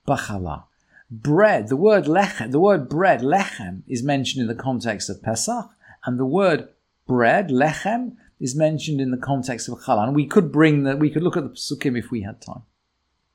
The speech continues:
Then he goes on to say, "Ma lechem shenemar ba'pesach davar shehu ba lidei matzah." Just because,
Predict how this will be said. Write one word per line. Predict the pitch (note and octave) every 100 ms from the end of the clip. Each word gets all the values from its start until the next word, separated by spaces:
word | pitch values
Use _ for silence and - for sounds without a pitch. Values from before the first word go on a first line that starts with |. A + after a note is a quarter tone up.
| _ _ - -
Then | G#3+
he | B3+ A3+
goes | F#3
on | A3+ C4
to | F3
say, | A#2 B2
"Ma | D#3 B3 A3+
lechem | E3+ D3 D#3+ A#2+
shenemar | - C#3 B2+ D#3+ F#3+ C3 B2 _ _ -
ba'pesach | G#2 - G3+ - G#2 F#2 _ _ -
davar | A#2 C#3 A2+
shehu | - A2 A2+ -
ba | D3 B2 A2
lidei | G#2+ A2 G#2+ G2+
matzah." | F2+ - D3+ A#3+ - - - _
Just | - B3 B3 -
because, | D#3 - C#3 -